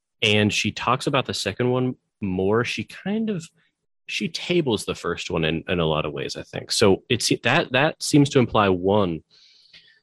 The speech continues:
that the person possessed the right mental capacities, and two,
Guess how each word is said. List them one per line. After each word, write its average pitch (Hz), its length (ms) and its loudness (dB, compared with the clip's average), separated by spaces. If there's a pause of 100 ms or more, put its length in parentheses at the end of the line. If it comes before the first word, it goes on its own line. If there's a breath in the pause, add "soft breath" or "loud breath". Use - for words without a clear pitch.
(140)
that 110 140 2
the 117 80 4
person 113 460 0
possessed 92 640 -4
the 92 100 -2
right 87 340 -4
mental 87 300 -4
capacities, - 1000 -8 (280)
and 98 380 4
two, 98 560 6